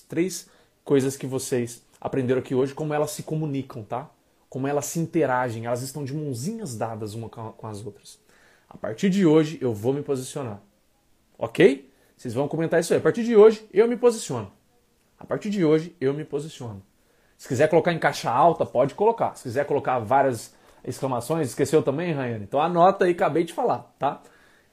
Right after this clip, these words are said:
Pode colocar do jeito que você quiser, com exclamação, caixa alta. Eu quero que você coloque com sinceridade,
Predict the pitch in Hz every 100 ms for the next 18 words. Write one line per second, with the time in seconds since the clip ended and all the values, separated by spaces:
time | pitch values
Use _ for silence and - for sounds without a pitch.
0 | _ _ _ - 151 147 180 170 185 202
1 | 220 233 233 202 123 113 175 190 - 180
2 | 139 - 180 156 175 170 165 147 156 156
3 | 165 165 170 185 - 165 170 - 202 -
4 | 202 - 190 156 117 107 98